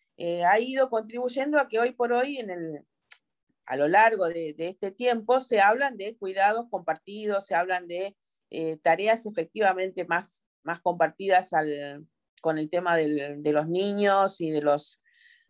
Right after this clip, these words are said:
de los enfermos, y además, este, que todos sabemos que tanto la, la Unión Europea, este, la Unión Europea, bien digo, como por ahí en, en Estados Unidos,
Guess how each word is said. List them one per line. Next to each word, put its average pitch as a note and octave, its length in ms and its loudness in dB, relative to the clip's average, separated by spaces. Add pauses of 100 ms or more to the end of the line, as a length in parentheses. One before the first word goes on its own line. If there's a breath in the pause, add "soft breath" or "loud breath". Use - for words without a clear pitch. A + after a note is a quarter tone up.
de D#3 100 2
los D#3+ 200 4
enfermos, A#3 600 2
y F#3+ 80 -4
además, A3 460 0
este, D3+ 500 -6 (1000)
que C#3+ 240 -2 (120)
todos F3+ 240 6
sabemos A3+ 420 4
que D#3+ 320 2
tanto D#3 1080 -2 (840 soft breath)
la, C#3+ 520 2
la D3+ 160 0
Unión F#3+ 280 -4
Europea, F#3+ 500 2 (120)
este, D#3 580 -4
la D3+ 100 -2
Unión F3+ 240 -4
Europea, F#3 460 2
bien F#3 180 0
digo, G#3+ 360 2
como D#3+ 380 -2
por D#3+ 160 0
ahí F#3 200 0
en, D#3+ 420 -10 (160)
en D#3+ 140 -8
Estados F#3+ 380 4
Unidos, G#3+ 640 2